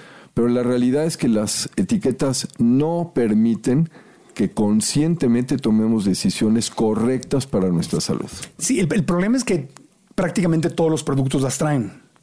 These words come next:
Speaker 2: Entonces hace que digas, "Ay, pues todo hace daño".
Speaker 1: Nuevamente, ¿qué productos? Si me voy a la periferia, o sea, búscale la etiqueta a una manzana.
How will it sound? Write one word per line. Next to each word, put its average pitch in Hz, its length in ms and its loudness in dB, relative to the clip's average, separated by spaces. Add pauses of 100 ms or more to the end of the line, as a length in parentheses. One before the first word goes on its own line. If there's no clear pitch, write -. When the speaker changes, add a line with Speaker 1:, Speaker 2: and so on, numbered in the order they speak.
(560)
Speaker 2:
Entonces 143 380 0
hace 151 200 -2
que 131 400 0
digas, 143 240 0
"Ay, 190 100 0
pues - 140 -8
todo 151 180 0
hace 143 140 -2
daño". 139 300 0 (1500)
Speaker 1:
Nuevamente, 117 760 0 (200)
¿qué 147 160 0
productos? 139 1000 -2
Si - 200 -2
me 92 140 4
voy 101 220 2
a 123 60 0
la 147 180 -2
periferia, 165 600 0 (260)
o - 80 -2
sea, 135 340 -2 (140)
búscale 180 500 2
la 165 100 2
etiqueta 160 420 -2
a 165 40 0
una 165 140 0
manzana. 185 640 2